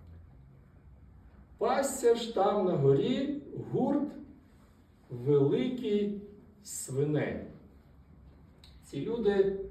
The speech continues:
вони не дотримувалися біблійного способу життя. Вони дотримувалися принципів здорового способу життя. Вони вирощували свиней, продавали їх, їли нечисте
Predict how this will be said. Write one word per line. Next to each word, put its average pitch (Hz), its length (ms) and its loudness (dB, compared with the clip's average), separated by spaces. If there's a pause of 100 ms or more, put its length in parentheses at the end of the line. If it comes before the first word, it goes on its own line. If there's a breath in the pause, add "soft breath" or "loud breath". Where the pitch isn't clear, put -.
(320)
вони 185 320 2
не 170 80 4
дотримувалися 147 1160 0 (320)
біблійного 147 1000 0 (260)
способу 135 640 -4
життя. 107 480 -8 (880 soft breath)
Вони 240 240 4
дотримувалися 208 760 6
принципів 208 500 -2
здорового 180 520 4
способу 113 500 -4
життя. 107 380 -12 (840 soft breath)
Вони 185 400 10
вирощували 165 840 6
свиней, 262 680 2 (560)
продавали 208 800 4
їх, 175 160 4 (420)
їли 208 680 6 (340)
нечисте 139 760 -4